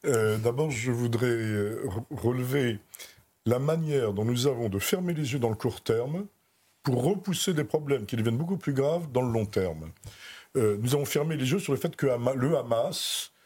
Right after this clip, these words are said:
euh, groupe terroriste, avait le pouvoir, euh, et on faisait rien, même on le finançait finalement, hein, on le découvre de plus en plus. Ben, on a fermé les yeux, on a eu tort et ça explose. Hein. On a fermé les yeux sur la Géorgie et la Crimée, on a la guerre en Ukraine.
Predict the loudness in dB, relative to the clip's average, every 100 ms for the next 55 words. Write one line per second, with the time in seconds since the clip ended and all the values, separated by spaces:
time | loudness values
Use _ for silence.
0 | _ _ 0 2 2 0 0 0 0 0
1 | 0 0 0 0 -2 -4 0 2 4 2
2 | 2 0 0 0 0 0 0 2 2 2
3 | 0 2 2 0 0 -2 2 2 0 0
4 | -2 -2 -6 -6 -8 -10 -4 -2 -2 -6
5 | -6 -4 -4 -2 -2 -2 0 -2 -2 -6
6 | -8 -10 -14 -12 -12 -6 -2 0 0 0
7 | -2 -2 0 0 -2 0 -2 -2 -2 0
8 | 0 -2 -6 -4 -4 -4 -10 -16 _ -4
9 | -4 -4 -10 -2 0 2 0 -2 -2 -2
10 | -2 -2 0 0 0 -2 -2 0 -2 0
11 | 0 0 0 0 0 2 0 0 0 0
12 | 0 -2